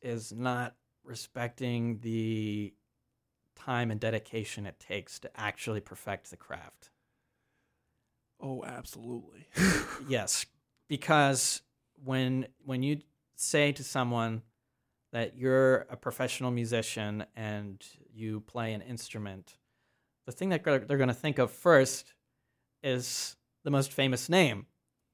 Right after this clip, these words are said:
Speaker 1: with that instrument, because that
Speaker 2: Mm-hmm.
Speaker 1: person is really good. So they're gonna think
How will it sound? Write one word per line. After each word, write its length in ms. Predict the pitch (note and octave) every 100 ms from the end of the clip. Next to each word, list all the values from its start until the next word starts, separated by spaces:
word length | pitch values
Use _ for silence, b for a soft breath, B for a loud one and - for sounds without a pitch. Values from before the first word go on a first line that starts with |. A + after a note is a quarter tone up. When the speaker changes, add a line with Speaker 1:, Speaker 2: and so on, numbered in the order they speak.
| _
Speaker 1:
with 140 | D3+
that 160 | D3+ C3+
instrument, 460 | C#3 - B2 G2 - _ _ _ _ -
because 300 | C3 B2 B2+
that 140 | B2
Speaker 2:
Mm-hmm. 60 | C#3
Speaker 1:
person 460 | A#2 - A#2+ A#2 - _ _
is 240 | - A#2+ A#2+
really 380 | A2+ A#2+ A#2 B2+
good. 320 | F#3+ C#3+ F#2+ - _
So 140 | - C3+
they're 120 | C3+
gonna 220 | C#3 C3
think 380 | - B2+ A#2+